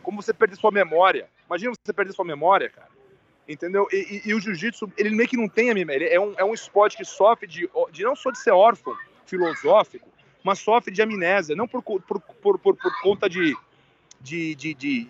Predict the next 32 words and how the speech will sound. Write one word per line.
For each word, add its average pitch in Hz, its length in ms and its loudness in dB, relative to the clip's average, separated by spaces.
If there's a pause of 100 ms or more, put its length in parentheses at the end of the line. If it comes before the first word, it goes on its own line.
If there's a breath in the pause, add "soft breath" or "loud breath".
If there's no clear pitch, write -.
(160)
de, 170 200 6
assim, 160 280 -8
da 156 100 4
nossa 185 180 2
comunidade 180 400 2
não 190 140 -2
querer 185 300 4
saber, 170 360 0
mas 180 180 -4
assim, 196 220 -10
realmente 233 440 -2
não 220 120 -4
nos 262 140 -10
foi 233 160 -4
contada 196 540 -2
a - 20 -4
história 135 380 -4
completa. 120 480 -6 (520)
E 165 80 0
o 202 80 2
documentário 226 600 2
é - 20 4
essa 233 160 -2
tentativa, 143 640 -8
né, 156 260 -4
de 165 180 -10
recriar 196 640 0 (180)
a 180 140 0
identidade 170 720 -2
do 170 140 -12
jiu-jitsu 151 380 -16
brasileiro. 123 440 -8